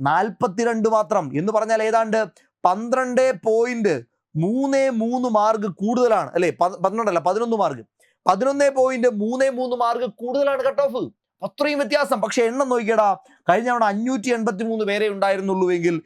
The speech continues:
ഇത്തവണ അറുന്നൂറ്റി തൊണ്ണൂറ്റിമൂന്നായിട്ട് കൂടി. അപ്പൊ അവിടെ എന്താണ്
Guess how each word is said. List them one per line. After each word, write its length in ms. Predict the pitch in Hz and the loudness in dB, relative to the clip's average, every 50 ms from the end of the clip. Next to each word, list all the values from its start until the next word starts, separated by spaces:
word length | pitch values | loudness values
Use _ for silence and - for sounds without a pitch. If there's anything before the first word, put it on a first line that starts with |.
| - - - | -10 -6 -4
ഇത്തവണ 480 | 151 - 151 214 196 185 185 180 175 - - | -4 0 2 2 2 2 2 0 0 -2 0
അറുന്നൂറ്റി 480 | 143 147 156 165 180 190 202 208 175 | 0 0 0 0 -2 -4 -4 -4 -4
തൊണ്ണൂറ്റിമൂന്നായിട്ട് 680 | - 170 180 175 175 165 170 165 170 170 160 156 151 147 | -4 -4 -4 -4 -4 -4 -4 -6 -6 -4 -6 -6 -6 -6
കൂടി. 280 | 151 147 131 110 - _ _ _ _ _ _ _ _ _ _ - | -6 -6 -6 -8 -10 _ _ _ _ _ _ _ _ _ _ 0
അപ്പൊ 100 | 151 165 | 0 2
അവിടെ 160 | 180 190 185 | 2 2 0
എന്താണ് 580 | 185 - 175 165 170 180 175 170 160 156 143 | -2 -2 -2 -2 -2 -2 -2 -2 -2 -4 -6